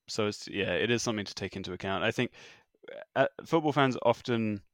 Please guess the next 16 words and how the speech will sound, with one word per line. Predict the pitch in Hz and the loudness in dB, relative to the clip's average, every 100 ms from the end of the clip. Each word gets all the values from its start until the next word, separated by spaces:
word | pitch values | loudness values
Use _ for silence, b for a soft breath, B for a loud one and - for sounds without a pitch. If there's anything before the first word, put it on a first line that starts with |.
| _ _ _ - | _ _ _ -2
look | 117 - | 0 2
at | 120 76 | 0 0
a | 107 | -4
player | - 120 110 | 4 4 6
being | 101 101 | 4 2
off | - 107 | 4 2
form | - - 104 98 95 95 - | 2 -2 2 2 0 -6 -6
and | 98 92 92 92 90 90 - | -2 0 0 -2 -6 -10 -14
make | - 110 101 - | -8 -4 -4 -4
very | 98 98 92 | 0 2 2
<laughs> | - | -2
swift | 107 - 123 - | -4 2 2 2
conclusions, | - 107 117 107 95 90 | -4 -4 -2 -2 -2 -4
but | 110 | -2
it's | 101 - | 0 2
like, | 101 95 - | 0 0 -6